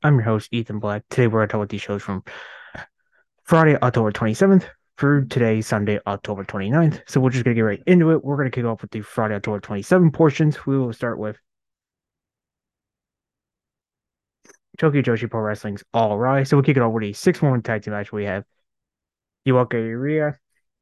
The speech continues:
Emma Wari, and Red Okaboy defeating Toga, Shinro Suzuki, and Haru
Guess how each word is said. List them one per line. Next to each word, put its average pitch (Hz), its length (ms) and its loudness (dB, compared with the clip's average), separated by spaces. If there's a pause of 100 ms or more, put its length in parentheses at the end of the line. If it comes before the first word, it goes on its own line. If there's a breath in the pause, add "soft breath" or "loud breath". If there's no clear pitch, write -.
(440)
Emma 151 200 6
Wari, 113 360 0
and 113 140 -10
Red 110 200 -6 (100)
Okaboy 139 380 0
defeating 123 180 -6
Toga, 139 300 -4
Shinro 151 360 -2
Suzuki, 113 380 -10
and 107 100 -8
Haru 107 240 -4